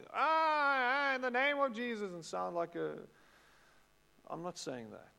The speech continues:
I'm saying by one small little act of obedience, you can change a life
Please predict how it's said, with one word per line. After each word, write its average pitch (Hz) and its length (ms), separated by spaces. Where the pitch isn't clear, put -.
I'm 147 140
saying 165 240
by 147 100
one 156 340
small 151 400
little 139 280
act - 420
of 127 160
obedience, 123 960
you 135 120
can 131 180
change 120 1000
a 131 60
life 110 580